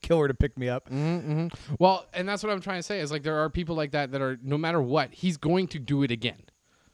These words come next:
Speaker 1: Yeah,
Speaker 2: He
Speaker 1: obviously.
Speaker 2: is going to do it again.
Speaker 1: He
Speaker 2: And the people in my life, you included, that have gotten a D U I have learned from it. That's what, that's, like, in my anecdotal experience. I'm not, I'm not saying D U Is are cool or shouldn't be, or, or, or, like, anything like that. I'm saying that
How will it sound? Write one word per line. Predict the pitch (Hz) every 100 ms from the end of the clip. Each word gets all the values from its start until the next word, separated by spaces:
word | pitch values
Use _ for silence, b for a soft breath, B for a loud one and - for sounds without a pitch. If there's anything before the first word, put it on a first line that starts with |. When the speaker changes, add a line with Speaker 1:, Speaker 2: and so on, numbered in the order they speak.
| _
Speaker 1:
Yeah, | 156 185 -
Speaker 2:
He |
Speaker 1:
obviously. | 127 208 185
Speaker 2:
is | 165
going | 175 170
to | 165
do | 151
it | 156
again. | 143 151 117 B
Speaker 1:
He | 147 -
Speaker 2:
And | 180 185
the |
people | 175 208 214 208
in | 165
my | 139 143
life, | 160 185 202 120
you | 135 160
included, | 175 - 143 156 180
that | 160 -
have | - 123 143 151
gotten | 147 135 156
a | 135
D | 127
U | 139 123
I | 107 123
have | 139 123
learned | 117 120 123
from | - 95
it. | 80 - B B B
That's | 156
what, | 185 147
that's, | 151 151 - 113
like, | 143 139
in | - 139
my | 139
anecdotal | 135 143 135 135 123
experience. | 117 - 139 131
I'm |
not, | 151 151 - -
I'm | 139
not | 151 127
saying | 151 139 117 92
D | 120
U | 135
Is | 131 117
are | 110
cool | 151 139 113
or | 110 110
shouldn't | - 120 113
be, | 107 104 95 - b b b b b b
or, | 120
or, | - 131
or, | - 123
like, | 135 -
anything | 131 147 170 180
like | 160 143
that. | 123
I'm | 117
saying | - 143
that | 135 123